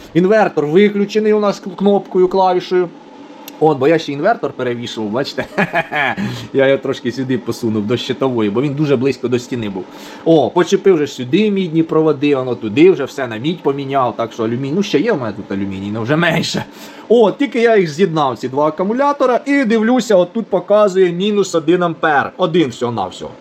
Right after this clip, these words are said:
Тобто один амперчик потік туди, мабуть, там, е, під тим саморобним, під ванною було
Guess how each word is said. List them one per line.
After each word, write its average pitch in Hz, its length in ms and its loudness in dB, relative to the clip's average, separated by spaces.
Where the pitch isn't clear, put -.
Тобто 131 240 2
один 151 260 0
амперчик 190 560 -2
потік 147 320 -2
туди, 127 240 0
мабуть, 143 320 -2
там, 139 200 -2
е, 110 300 2
під 120 200 -10
тим 135 200 0
саморобним, 131 560 -2
під 113 180 -8
ванною 110 640 -2
було 120 300 -2